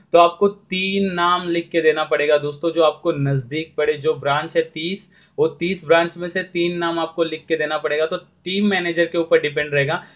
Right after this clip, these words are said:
कि आपको किस branch में वो डाल रहे हैं, ठीक है। और यहाँ पे अगर आप, अ, sports की training भी करना चाहते हो, तो चार घंटे आपको मिलेंगे ट्रेनिंग के लिए, और आपका जो, अ, job है, उसको, उसके according shift किया जाएगा दोस्तों।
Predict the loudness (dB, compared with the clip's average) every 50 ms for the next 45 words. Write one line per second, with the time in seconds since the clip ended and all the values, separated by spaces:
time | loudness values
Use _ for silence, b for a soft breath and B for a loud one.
0 | B B 4 6 6 6 4 2 -4 -4 -2 -4 -8 -8 -6 -4 0 2 2 2
1 | 2 -2 -6 -4 0 0 2 2 4 4 4 2 0 -2 -4 -4 -6 -12 -20 _
2 | _ _ _ _ -10 -6 -4 -4 -4 -4 B B B B 4 6 8 8 6 6
3 | 4 0 0 2 2 4 4 4 4 4 4 4 2 0 -6 -4 -2 0 2 4
4 | 2 2 0 0 0 0 0 0 -2 -6 -6 0 2 2 2 2 0 -6 -6 -2
5 | 0 0 0 0 -2 0 0 0 0 0 -2 -4 -4 0 2 4 4 6 4 2
6 | 0 0 2 2 2 2 2 2 -2 -2 -2 0 -4 -4 -2 -2 -4 -4 -4 -10
7 | _ _ _ 4 6 6 6 6 4 -2 -2 0 4 4 6 6 6 6 6 4
8 | 4 2 2 0 0 2 2 2 2 2 4 2 4 4 4 4 4 2 0 0
9 | 0 2 2 4 6 6 6 6 4 4 4 2 -2 0 0 2 2 0 -2 b
10 | b b b b -8 -8 -2 2 4 4 4 4 4 4 4 4 4 0 -2 -4
11 | -4 -4 -4 -4 -4 2 4 4 6 6 4 4 4 2 2 0 -4 -10 -10 -14
12 | -14 -14